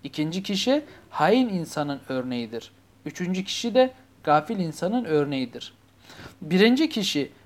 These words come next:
herhangi bir davranış ve eylemde bulunduğunda, bulunmadığında, oturduğunda, kalktığında, yediğinde, içtiğinde, uyuduğunda, giydiğinde,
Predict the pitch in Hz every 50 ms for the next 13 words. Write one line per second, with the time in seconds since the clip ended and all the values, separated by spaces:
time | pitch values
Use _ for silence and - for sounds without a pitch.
0 | _ - - 151 156 170 214 254 285 262 247 208 233 220 202 196 202 202 196 190
1 | 202 208 233 226 196 185 175 - 143 170 175 175 180 180 175 175 160 160 156 147
2 | 156 151 156 151 151 143 147 139 139 135 131 127 139 160 214 277 - - - -
3 | - _ _ - 165 180 208 233 220 196 180 143 135 - 139 131 127 127 123 123
4 | 143 180 247 - - - _ _ - - 185 185 - - 214 214 190 175 190 190
5 | 185 180 185 170 151 139 139 - - - 185 196 190 - - - 180 180 180 180
6 | 175 185 185 220 254 277 - - _ _ - 170 170 170 165 165 180 180 185 180
7 | 180 175 170 - - 185 - - - - 160 156 151 147 143 143 135 131 127 127
8 | - - 170 175 175 170 156 165 156 151 151 147 143 127 127 120 127 127 - 170
9 | 170 160 160 151 160 160 156 147 143 139 135 127 127 113